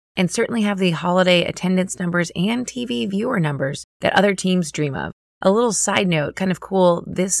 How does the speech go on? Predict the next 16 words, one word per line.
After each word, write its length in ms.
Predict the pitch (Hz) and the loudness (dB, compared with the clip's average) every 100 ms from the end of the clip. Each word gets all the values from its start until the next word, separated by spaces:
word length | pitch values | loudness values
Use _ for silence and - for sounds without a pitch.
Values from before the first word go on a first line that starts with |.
| - | -4
Thanksgiving, 640 | 185 170 - - 170 170 165 | -2 -2 -4 -4 -2 0 0
the 80 | |
Lions 420 | 165 180 208 220 196 | 2 2 2 0 -4
are 60 | |
playing 320 | - 180 170 | -4 -2 0
the 80 | 160 | 0
Chicago 500 | - 165 - 156 170 | -4 -8 -6 -4 -2
Bears, 460 | 160 165 147 143 - | 0 2 0 -2 -4
which 220 | 208 208 | -4 -2
is 100 | 214 | -2
a 40 | 214 | -2
rematch 640 | 180 220 254 190 170 180 | -4 -6 -4 -4 -4 -4
of 120 | 170 | -2
the 100 | 170 | 0
nineteen 680 | 165 175 214 214 - 208 202 | 2 0 -2 -4 -4 -2 0
thirty-four 680 | 196 180 175 - 170 165 | 0 0 -2 -2 0 0